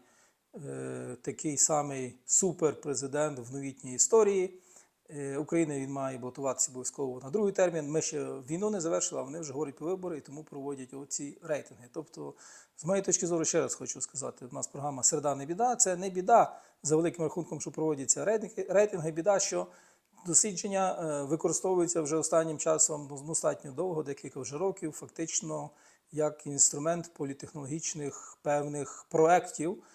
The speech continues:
щодо тих чи інших задач, які потрібні ці, е, цей інструмент соціологічний виконувати. І це, на мою думку, є якраз і біда. От це намагання нав'язати нам те, що насправді, ну, не зовсім, м'яко кажучи, відповідає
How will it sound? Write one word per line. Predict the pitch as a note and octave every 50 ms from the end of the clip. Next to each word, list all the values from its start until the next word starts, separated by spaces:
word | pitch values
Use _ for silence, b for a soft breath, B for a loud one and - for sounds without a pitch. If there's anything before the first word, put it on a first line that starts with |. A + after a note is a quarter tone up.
| B B B B B _
щодо | - - - E3 D3+ C3+ C#3
тих | C3 - - E3+ E3+ D#3+ - -
чи | - D3+ C#3
інших | C#3+ D3+ D#3 D3 - - D3+ C3+ A#2+ - -
задач, | - - C#3 B2+ D3+ E3 D#3+ -
які | D#3+ D#3+ - D3
потрібні | - - C#3 - D3 D#3 D3 D#3 D3
ці, | C3 - - D#3+ C#3 C#3 C#3+ C#3+ C#3+ - -
е, | - C#3 C3+ C3+
цей | - - D#3+ D#3
інструмент | D3 D#3 - - C#3+ C#3 C#3 D3+ D#3 D#3
соціологічний | - - E3 C3 - C#3+ C3 D3 D3+ - - - D3 C#3 C#3+ C#3+ b b b b b b _ _
виконувати. | - C#3 D#3+ D3+ F3+ D#3+ C3+ A#2 G#2+ G#2 - - _ - - _ _ _ _
І | -
це, | - - G#3+ G#3+ A#3
на | A3 F#3+ F#3
мою | F3 E3+ E3+ E3
думку, | F3+ F#3 F3+ F3 - C#3+
є | C3+ C#3+ D3+
якраз | D3+ C#3+ - C#3 C#3+ C#3+ - - -
і | D#3 C#3
біда. | B2+ C#3 B2 A#2 A#2 B2
От | A#2+ A#2+ - _
це | - - - D#3 C#3+
намагання | C#3+ C3+ C3 C3 E3 F#3+ F3+ F3+ E3
нав'язати | D3+ C#3+ C#3 C3+ B2 D3 D#3+ E3+ E3 E3 D3
нам | C#3+ C#3 C#3 - b b b b b b b b -
те, | - F3+ F#3+
що | F#3 - - E3 D3
насправді, | D3+ C#3 - - E3 E3 E3+ E3 D#3 D#3 D#3 D#3+
ну, | D3 D3+ D#3+ F3+
не | G3 F#3
зовсім, | D3+ D3 D3+ D3 - - D#3+ D3+ D3 - _ _ -
м'яко | D3+ D3+ D3 - D3+
кажучи, | C3 D3 D3+ C#3 C#3+ C3+ - - D3
відповідає | B2+ B2 - - C3+ B2+ B2+ B2 B2+ B2+ C3 B2+ B2+ C3 B2+